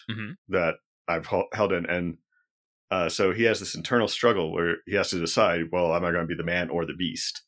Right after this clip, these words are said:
Speaker 2: And he, of course, decides on the man. He wants, he's principled. That is who he is. As he,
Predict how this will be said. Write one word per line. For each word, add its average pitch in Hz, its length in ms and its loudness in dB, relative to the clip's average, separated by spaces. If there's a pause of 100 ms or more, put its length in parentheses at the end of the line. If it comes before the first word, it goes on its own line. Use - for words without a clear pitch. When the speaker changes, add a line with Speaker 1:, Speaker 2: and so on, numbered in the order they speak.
(280)
Speaker 2:
And 82 160 0
he, 82 140 0
of 78 120 -2
course, 82 200 -2
decides 78 380 -2
on 71 360 -6
the - 60 -10
man. 90 280 0
He 87 80 -2
wants, 78 420 -6
he's 87 320 -2 (220)
principled. 82 440 -2 (260)
That 92 160 2
is 87 220 -2 (360)
who 127 140 6
he 104 120 6
is. 82 140 2
As 85 140 2
he, 82 160 0